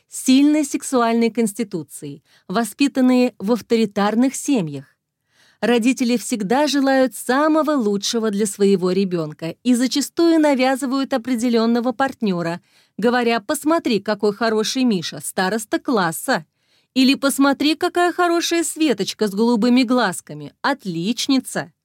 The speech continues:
Проснувшаяся либидо показывает подростку яркие эротические картинки.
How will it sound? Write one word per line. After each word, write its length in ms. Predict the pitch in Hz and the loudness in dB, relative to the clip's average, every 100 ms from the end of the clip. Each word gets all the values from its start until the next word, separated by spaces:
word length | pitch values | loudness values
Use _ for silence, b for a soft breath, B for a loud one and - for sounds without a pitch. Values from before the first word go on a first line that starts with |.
| _ _ b b b - | _ _ b b b -2
Проснувшаяся 800 | 302 302 247 202 - 220 208 285 | -2 0 0 0 0 0 2 0
либидо 400 | 302 320 320 311 | 2 2 2 0
показывает 640 | 294 277 285 262 262 254 | -2 0 0 0 -2 -2
подростку 580 | 240 226 226 254 - - | -2 -2 0 -2 -4 -4
яркие 720 | 233 214 233 220 233 226 - | 0 0 -2 -2 -2 -2 -2
эротические 720 | 220 208 202 202 202 - 208 | -2 -2 -4 -8 -8 -6 -6
картинки. 720 | 202 196 196 196 165 143 - | -2 -4 -4 -8 -8 -10 -20